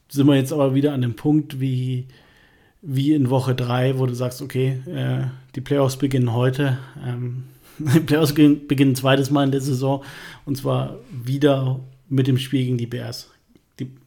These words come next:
gegen die Bears ist jetzt ein absolutes Must-Win-Game, sonst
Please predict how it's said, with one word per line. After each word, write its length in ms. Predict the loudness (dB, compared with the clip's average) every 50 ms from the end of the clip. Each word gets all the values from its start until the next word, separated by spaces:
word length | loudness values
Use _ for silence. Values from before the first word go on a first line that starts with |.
| _ _ -8
gegen 160 | -4 -4 -2
die 80 | -2
Bears 320 | 0 0 2 2 2 0 -2
ist 60 | -2
jetzt 180 | -4 -4 -4 -4
ein 80 | -6 -6
absolutes 500 | -6 -8 -8 -6 -6 -4 -4 -4 -4 -2
Must-Win-Game, 840 | -2 -2 -2 -4 -6 -4 0 2 2 2 2 2 0 0 -2 -4
sonst 400 | -6 -6 -6 -6 -8 -12 -20